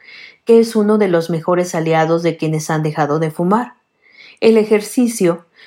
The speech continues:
produce una sensación de placer. Treinta minutos de ejercicio distribuidos en el día pueden sustituir los efectos generados por el tabaco en el organismo.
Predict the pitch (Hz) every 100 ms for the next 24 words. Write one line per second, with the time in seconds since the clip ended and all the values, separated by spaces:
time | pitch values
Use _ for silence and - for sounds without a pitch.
0 | _ 226 220 226 247 262 247 240 185 175
1 | 170 156 170 165 165 175 170 - 214 214
2 | _ _ _ _ - _ _ 262 285 285
3 | 311 226 190 180 175 165 170 160 165 160
4 | 185 180 170 170 160 - 170 170 175 180
5 | 208 202 202 202 175 170 - _ - -
6 | _ 247 247 247 226 214 190 180 170 180
7 | 185 180 165 165 160 - 170 - 165 165
8 | 160 160 165 - 160 151 156 151 151 156
9 | 156 156 160 165 175 220 226 180 151